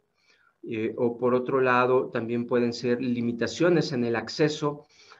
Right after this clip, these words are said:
hacia ciertos, eh, recursos o hacia cierto poder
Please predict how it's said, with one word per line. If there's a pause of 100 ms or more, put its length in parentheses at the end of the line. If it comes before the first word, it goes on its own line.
(240)
hacia
ciertos,
eh,
recursos
o
hacia
cierto
poder